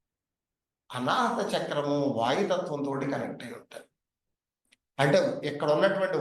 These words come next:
వాయువు అన్నమాట, గాలికి సంబంధించింది. ఇక్కడ ఇంకొక మాట ఏంటంటే, ఈ చక్రం బ్లాక్ అయితే, అనాహత చక్రం బ్లాక్ అయితే,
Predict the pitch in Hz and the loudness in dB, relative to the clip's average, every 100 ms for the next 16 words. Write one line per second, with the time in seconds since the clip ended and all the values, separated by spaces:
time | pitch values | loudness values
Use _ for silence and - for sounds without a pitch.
0 | 120 135 196 220 196 143 143 143 123 107 | 2 2 4 2 0 -4 -8 -10 -10 -2
1 | 123 190 240 233 - 156 147 123 - - | 2 2 0 -6 -6 -6 -6 -8 -10 -18
2 | _ _ _ _ _ _ _ _ _ - | _ _ _ _ _ _ _ _ _ -20
3 | _ - 139 - 254 202 180 269 240 202 | _ -6 -4 0 2 2 2 2 4 4
4 | 208 277 240 - 175 170 214 240 143 208 | 4 4 2 2 0 0 0 0 0 2
5 | 294 269 233 233 247 196 156 160 160 131 | 2 2 0 2 0 0 2 0 0 -4
6 | - 185 - 87 - _ _ _ _ 135 | -4 -4 -4 -6 -16 _ _ _ _ -2
7 | 202 277 277 269 247 247 247 220 190 151 | 2 4 4 2 0 -2 -2 -4 -2 0
8 | 170 147 143 151 | 0 -2 -4 -2